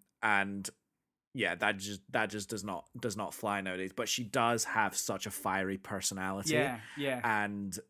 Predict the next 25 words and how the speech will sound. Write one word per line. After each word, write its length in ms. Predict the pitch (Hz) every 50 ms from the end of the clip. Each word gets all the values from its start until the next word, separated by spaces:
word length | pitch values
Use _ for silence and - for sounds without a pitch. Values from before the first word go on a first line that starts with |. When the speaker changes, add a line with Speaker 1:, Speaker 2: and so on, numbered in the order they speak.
| _ _ _ _ -
Speaker 1:
you 100 | 127 110
know, 200 | 104 101 95 90
uh, 120 | 80 104
d-, 200 | 104 101 - - - 117
does 220 | 101 123 117 107 98
not 720 | 110 110 107 110 107 107 107 104 104 - - - - - - _ _ _ _ _ _ _ _ _ _ _ _ _ _ _ _
hesitate 640 | - - - 110 107 98 101 101 - 110 98 92 - -
to 200 | - - 104 98
speak 380 | - - - - - 107 98 -
her 100 | 123 101
mind 420 | 95 101 101 98 95 98 104 98 -
and 220 | 95 92 95 98 -
Speaker 2:
Yeah. 160 | 151 143 131 95
Speaker 1:
call, 260 | 95 92 92 95 101 -
call 300 | - - 117 107 98 95
out 200 | 95 95 85 85
bullshit. 600 | - 101 101 101 98 - - 104 98 95 87 - -
And 180 | 95 95 92 92
Speaker 2:
Yeah. 140 | - - 92 - - -
Speaker 1:
i-, 40 | 120
i-, 220 | 113 - 117 123 117
it's, 240 | 135 139 127 - - -
it's 340 | 131 131 127 120 - - - - _ -
absolutely 800 | 147 147 135 - - - 131 127 127 123 117 76 90 98 95 95
not. 500 | 101 107 107 98 92 90 - - -